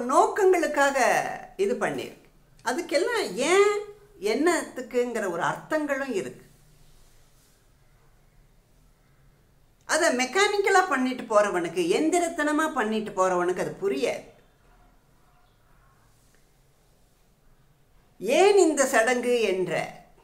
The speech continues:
அந்த நோக்கம் புரிஞ்சுதுன்னா, இது என்ன சொல்ல வருது அப்படிங்கிற அர்த்தமும் புரிஞ்சுதுன்னா, அப்புறமா அந்த சடங்குகளுக்கு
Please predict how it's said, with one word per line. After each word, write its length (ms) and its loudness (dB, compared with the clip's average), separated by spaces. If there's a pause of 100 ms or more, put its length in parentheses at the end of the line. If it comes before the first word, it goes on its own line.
(880)
அந்த 260 -4
நோக்கம் 580 0
புரிஞ்சுதுன்னா, 680 -4 (1400)
இது 240 -8
என்ன 340 0
சொல்ல 360 2
வருது 380 -2 (140)
அப்படிங்கிற 480 -4 (100)
அர்த்தமும் 640 2
புரிஞ்சுதுன்னா, 640 -6 (2250)
அப்புறமா 500 2
அந்த 200 -2
சடங்குகளுக்கு 1080 -4